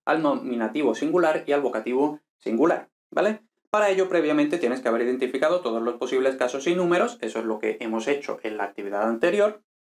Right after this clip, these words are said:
en que puede estar el sustantivo, ¿vale? Entonces, eh, volvemos aquí y tenemos acusativo, eh, plural. Ahora tenemos que escribir el plural, ¿no?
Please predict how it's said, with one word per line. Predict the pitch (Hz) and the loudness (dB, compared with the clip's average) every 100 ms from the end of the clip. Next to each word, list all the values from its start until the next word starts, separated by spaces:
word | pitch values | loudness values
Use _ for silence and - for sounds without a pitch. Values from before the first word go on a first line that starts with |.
| _ _ - _ | _ _ -20 _
en | 190 | -2
que | 190 | 0
puede | 190 165 151 160 120 | 0 2 2 0 -4
estar | - 135 - _ _ | -2 -4 -4 _ _
el | 127 | -8
sustantivo, | - - - - - | -8 -12 -14 -10 -10
¿vale? | - 196 262 | -2 -2 -2
Entonces, | 247 - 143 - 175 170 - | -4 0 0 2 0 0 -4
eh, | 120 117 113 110 - - - | 0 4 4 4 0 -4 -4
volvemos | 117 - - 123 123 123 123 123 123 123 123 | -4 -4 0 2 2 2 2 2 2 2 2
aquí | 151 214 233 - _ _ _ _ _ _ _ _ _ _ - - - | 2 0 0 -6 _ _ _ _ _ _ _ _ _ _ -14 -10 0
y | 185 | 2
tenemos | 165 143 110 - - - | 4 4 0 -6 -6 -2
acusativo, | 131 143 147 185 220 233 233 - - | 0 0 2 4 4 4 0 -10 2
eh, | 160 160 - | 2 2 0
plural. | 160 151 190 120 107 | 2 4 2 0 -2
Ahora | 131 156 | -2 0
tenemos | 160 165 165 | -2 -2 -4
que | |
escribir | 165 147 147 170 - _ _ | -6 -2 0 0 -2 _ _
el | 135 123 | 0 2
plural, | 117 135 110 | 2 2 2
¿no? | 139 196 | 0 -2